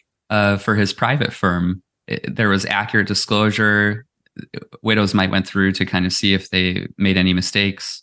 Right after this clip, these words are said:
No, there was accurate disclosure. Shared discretion with other firms was listed, which is the main issue with, um, with the mis-, misreporting here, was that there wasn't shared discretion reported.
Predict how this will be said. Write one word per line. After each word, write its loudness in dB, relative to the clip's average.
No, -2
there 0
was 0
accurate 0
disclosure. -2
Shared 0
discretion -2
with -4
other -2
firms 0
was -4
listed, -2
which 0
is -4
the 0
main 0
issue 0
with, -4
um, -4
with 0
the 0
mis-, 0
misreporting 0
here, 2
was 0
that 0
there -2
wasn't -2
shared 2
discretion -2
reported. 0